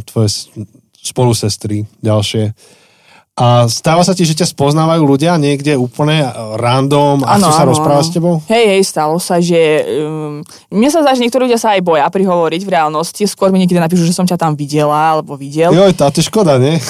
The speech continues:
Speaker 2: Lebo, ale niektorí ma aj zastavia, ale
Speaker 1: Mhm.
Speaker 2: väčšinou, keď som sama, lebo keď som s nejakou partiou, tak vidím, že tí ľudia nejako nemajú tú odvahu a dokonca jedna mi ho-, to bolo v Ikei,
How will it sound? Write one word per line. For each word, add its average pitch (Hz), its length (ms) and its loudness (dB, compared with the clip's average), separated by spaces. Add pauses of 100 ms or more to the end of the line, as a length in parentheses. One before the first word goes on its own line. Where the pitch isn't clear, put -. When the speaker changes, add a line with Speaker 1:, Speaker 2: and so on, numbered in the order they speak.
(260)
Speaker 2:
Lebo, 233 460 4
ale 214 320 2
niektorí 254 240 0
ma 196 160 0
aj 185 80 0
zastavia, 151 420 -2
ale 220 300 2
Speaker 1:
Mhm. - 20 4
Speaker 2:
väčšinou, 254 380 2
keď 233 160 0
som 214 160 0
sama, 151 320 -2 (320)
lebo 196 480 4
keď 196 300 0
som 269 100 0
s 226 80 2
nejakou 214 240 0
partiou, 190 560 0
tak 208 160 0
vidím, 196 320 0
že 185 160 0
tí 190 160 -2
ľudia 190 240 0
nejako 185 400 0
nemajú 190 320 2
tú 185 160 0
odvahu 165 480 0 (160)
a 180 160 0
dokonca 185 320 2
jedna 185 560 0
mi 190 160 2
ho-, - 80 2
to - 80 -2
bolo 240 160 2
v 202 160 -2
Ikei, 180 320 -2